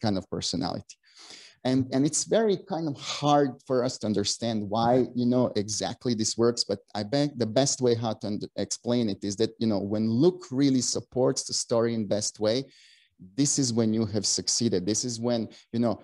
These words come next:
story and look just blends into one another. And, and, and it's not that you're looking at the beautifully graded image, you're looking at the beautifully graded story. I think this is kind of probably the best way how to explain it.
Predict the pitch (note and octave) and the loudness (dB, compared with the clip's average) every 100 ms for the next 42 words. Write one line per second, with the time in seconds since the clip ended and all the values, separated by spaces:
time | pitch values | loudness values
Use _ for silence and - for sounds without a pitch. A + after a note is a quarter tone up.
0 | - - - - C3+ C3 C3 C3 B2+ - | -10 -6 -4 -2 2 4 4 2 0 -2
1 | G2+ G2+ A2 C3 C3 - A2+ - G2 A2+ | -4 -4 2 0 0 -8 -8 -8 -2 2
2 | A#2 C3 C#3 C3+ A#2 G2+ - A2+ G2 A2 | 4 6 6 6 2 0 -2 -2 -2 -2
3 | G#2 A#2 A#2 A2 A2+ A2+ F#2+ F#2+ - G#2+ | 0 0 2 0 0 0 0 -2 -4 -6
4 | G#2 A2 G#2+ - A2+ A2+ - - D3 C3+ | -6 -4 -4 -2 0 0 0 2 4 2
5 | - B2 A#2+ B2 B2 A2 A2+ G#2 A#2+ A2+ | 2 2 2 2 -2 -2 -4 -2 -2 -2
6 | A2 G2+ G#2 G#2 G#2 A#2+ G2+ A#2 A2+ A2+ | -4 -2 0 0 0 -2 -2 -4 -4 -4
7 | A2+ G#2 - G2 F#2+ A2+ G#2 - G#2 F#2+ | -6 -10 -8 -10 -2 -2 -2 -2 -2 -2
8 | G#2 G2+ F#2+ F2 - A2+ G2+ F2 - - | 0 0 0 -2 -2 2 2 0 -6 -12
9 | - A#2 A2+ A2 - A#2 G2+ - A2+ G#2+ | -4 0 0 -2 -2 -2 0 2 4 4
10 | F#2+ F#2+ G2 - G#2+ G2+ G2+ F#2+ - F2+ | 2 0 -2 -2 -2 -2 -2 -6 -6 -8
11 | - - F2+ F2 - | -8 -8 -8 -8 -12